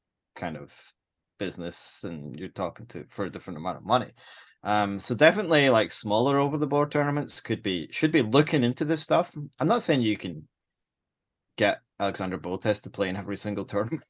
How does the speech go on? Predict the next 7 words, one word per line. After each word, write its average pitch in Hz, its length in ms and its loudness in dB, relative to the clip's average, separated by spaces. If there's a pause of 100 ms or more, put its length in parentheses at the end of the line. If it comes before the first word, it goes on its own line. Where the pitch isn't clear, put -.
(120)
<laughs> 151 200 -8 (560)
Um, 113 460 2 (720)
but 185 160 6
they 226 100 4
should 247 240 0
be 175 120 4
looking 139 540 0